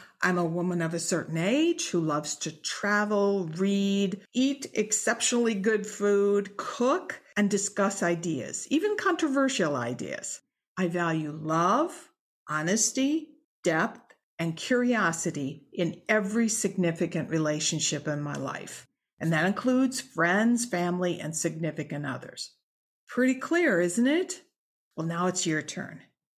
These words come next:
Can you come up with a three-sentence description of yourself?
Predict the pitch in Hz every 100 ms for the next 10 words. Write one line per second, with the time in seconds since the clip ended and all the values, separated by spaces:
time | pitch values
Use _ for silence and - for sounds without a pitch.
0 | _ - 190 190 233 311 320 349 330 226
1 | - 175 151 147 - 190 220 262 320 339
2 | - 220 208 208 185 - - 165 - 170
3 | - 165 147 143 139 123 - 131 -